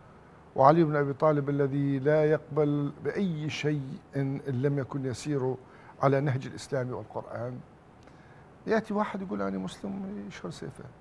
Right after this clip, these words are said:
هاي مسألة تصورها بسيطة يعني؟ إطلاقًا لا.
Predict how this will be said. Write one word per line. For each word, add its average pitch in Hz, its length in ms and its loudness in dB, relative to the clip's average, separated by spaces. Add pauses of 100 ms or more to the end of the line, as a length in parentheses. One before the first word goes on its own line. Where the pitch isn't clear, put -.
(320)
هاي 277 120 2
مسألة 208 260 -2
تصورها 160 360 0
بسيطة - 420 -8
يعني؟ - 220 -8 (520)
إطلاقًا - 320 -2
لا. - 180 -8